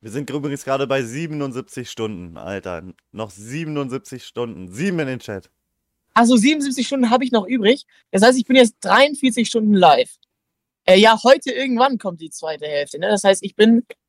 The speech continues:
Speaker 2: ähm, Hälfte ist ja bei sechzig Stunden. Aber das ist schon gut. Also, ich sag mal, ab Hälfte, äh, es ist schon ganz cool, das in diese Stunden einzuzahlen. Das hilft, hilft mir wirklich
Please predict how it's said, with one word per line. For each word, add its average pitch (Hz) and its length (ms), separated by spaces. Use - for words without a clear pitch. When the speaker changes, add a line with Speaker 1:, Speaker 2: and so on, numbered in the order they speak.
Speaker 2:
ähm, 196 440
Hälfte 247 340
ist 233 60
ja 262 80
bei 220 120
sechzig 240 400
Stunden. 190 320
Aber 208 200
das 294 100
ist 311 100
schon 277 160
gut. 254 260
Also, 202 240
ich 247 120
sag 311 160
mal, 294 160
ab 302 180
Hälfte, 294 520
äh, - 160
es 262 160
ist 277 100
schon 302 140
ganz 285 160
cool, 311 140
das 226 140
in 233 80
diese 226 160
Stunden 311 320
einzuzahlen. 196 560
Das 240 100
hilft, 254 240
hilft 247 240
mir 214 140
wirklich 254 460